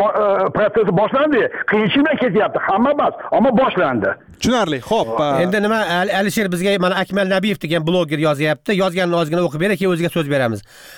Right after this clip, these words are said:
Speaker 3: Rossiya, e, Suriyaga kirishdan bir nechta maqsadni amalga oshirdi. Asadni hokimiyatda uzoqroq ushlab turishga erishdi. Jamoatchilik fikrini Ukraina voqealaridan chalg'itdi va o'z harbiy quvvatini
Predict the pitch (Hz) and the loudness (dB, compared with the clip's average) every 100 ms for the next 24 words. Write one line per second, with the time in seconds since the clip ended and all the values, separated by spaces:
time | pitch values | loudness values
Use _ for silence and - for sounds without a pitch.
0 | - 143 185 220 220 220 190 - 151 147 | -6 -2 0 0 0 0 -2 -2 0 0
1 | 214 196 185 190 170 180 165 139 120 165 | 0 0 0 -2 -2 0 -2 -2 -4 -2
2 | 180 160 165 135 147 139 147 143 131 143 | 0 0 -2 0 -2 0 0 0 0 0
3 | 139 156 147 196 214 - - - - - | 0 -2 0 0 0 -4 -18 -20 -20 -6
4 | 165 - 175 151 165 175 165 165 147 180 | -2 0 -2 -2 -2 -2 0 -2 -2 -2
5 | 156 170 156 151 170 - 151 - 139 131 | 0 0 -2 -4 -4 -4 -4 -2 -4 -2
6 | - 135 170 202 156 202 160 165 156 170 | -4 -2 0 0 -2 -2 0 0 -2 -2
7 | 151 - 156 156 165 160 156 151 - 139 | -6 -4 -2 0 0 0 2 0 0 0
8 | 139 135 - - - - - 151 156 180 | 0 -2 -6 -20 -20 -20 -4 0 0 -2
9 | - 202 190 190 185 190 - 160 160 180 | -2 0 0 0 0 0 -2 -2 -2 -2
10 | 170 160 151 185 | 0 0 0 0